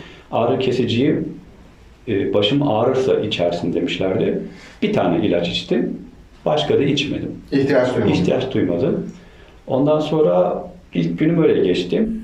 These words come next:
Speaker 2: Peki. İlk günün sonuna geldik. İşlem uygulandı. Ee, o bahsettiğim püskürtmeler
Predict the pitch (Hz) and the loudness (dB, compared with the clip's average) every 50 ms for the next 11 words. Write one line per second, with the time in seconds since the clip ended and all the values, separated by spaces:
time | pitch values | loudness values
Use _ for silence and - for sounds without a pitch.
0 | - - - - 156 139 - 117 92 82 - - - - - - - 139 143 - | -12 -8 -2 0 0 2 2 2 0 0 -2 -6 -10 -14 -12 -6 -2 -2 -2 -2
1 | - - - - - 175 175 175 175 - - 151 165 - - 135 120 120 131 135 | -4 -10 -4 0 2 4 4 4 4 4 4 4 4 2 2 2 2 2 4 4
2 | 120 110 101 95 95 92 90 - - - - - - - - - - - - - | 4 4 4 4 2 0 -2 -4 -8 -12 -12 -16 -18 -18 -18 -18 -18 -20 -20 -20
3 | - - - - - - 160 156 - - 147 123 117 117 120 131 123 117 110 104 | -20 -18 -14 -14 -6 -2 0 2 2 4 4 4 4 4 2 2 2 4 4 4
4 | 104 98 95 95 101 117 147 170 175 - - - - - - - - - - - | 4 4 4 2 2 2 2 2 0 -2 -6 -10 -14 -18 -20 -20 -20 -20 -10 -2
5 | 110 107 104 98 98 95 95 92 92 92 - - - - - - - 127 127 107 | 0 2 4 4 4 4 4 4 4 2 0 -2 -6 -10 -8 -2 0 2 4 4
6 | - - 131 - - 131 135 - 123 117 113 117 139 127 - - 127 120 127 120 | 4 4 2 2 0 0 0 0 -2 -2 -2 -2 -2 -2 -2 -2 -2 -4 -2 0
7 | 120 107 107 104 101 104 104 104 | 0 2 4 4 2 2 0 -4